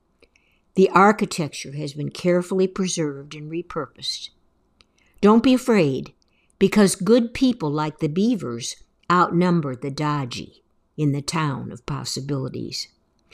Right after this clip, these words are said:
There are stakeholders building a future, honoring the past, preserving its sense of place and priceless stories. Investors have triumphed over the obstacles put before them by the evil henchmen,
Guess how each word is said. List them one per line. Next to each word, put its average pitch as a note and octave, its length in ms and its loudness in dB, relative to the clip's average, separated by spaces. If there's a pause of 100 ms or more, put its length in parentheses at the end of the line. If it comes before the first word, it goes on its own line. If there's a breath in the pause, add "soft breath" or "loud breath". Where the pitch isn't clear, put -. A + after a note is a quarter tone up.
(240 loud breath)
There F#3 180 8
are F3 60 6
stakeholders A3 840 4
building G3 360 4
a G#3 60 0
future, G#3 640 -2 (480)
honoring G3 480 2
the G#3 80 -2
past, F#3 500 -8
preserving G3+ 600 -4
its A#3 200 -10
sense G#3 320 -6
of G#3 160 -12
place - 500 -8 (340 soft breath)
and D3 240 -2
priceless D#3 640 -4
stories. C3 760 -8 (1040)
Investors A3+ 800 4
have D#3 180 -8
triumphed F#3 800 -2
over D#3 240 -4
the D3 160 -2
obstacles E3+ 640 -6
put G3 300 0
before E3+ 360 -2
them F3+ 240 0 (300 soft breath)
by D3+ 160 4
the C#3+ 140 2
evil G3 560 6
henchmen, C#3+ 640 -2